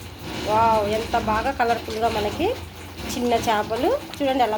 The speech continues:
బాగా కనపడుతున్నాయి చిన్న చేపలు. చామ దుంపల కర్రీ అయితే రెడీ అయిపోయిందండి.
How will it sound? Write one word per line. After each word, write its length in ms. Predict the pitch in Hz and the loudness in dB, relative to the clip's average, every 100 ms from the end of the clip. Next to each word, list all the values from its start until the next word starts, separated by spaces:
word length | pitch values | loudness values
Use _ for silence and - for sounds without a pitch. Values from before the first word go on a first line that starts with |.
| 208 | -2
బాగా 120 | 214 226 | -2 -2
కనపడుతున్నాయి 500 | 214 202 202 202 - | -2 -4 -6 -6 -6
చిన్న 140 | 220 196 | -4 -4
చేపలు. 360 | 214 202 220 285 381 | -2 0 2 2 2
చామ 180 | 302 233 220 | 2 2 0
దుంపల 300 | 220 220 214 214 | -2 -2 -4 -2
కర్రీ 180 | 214 214 | -2 -2
అయితే 140 | 214 220 208 | -2 -2 0
రెడీ 140 | 208 247 | 2 2
అయిపోయిందండి. 540 | 233 214 214 202 | 2 -2 -2 0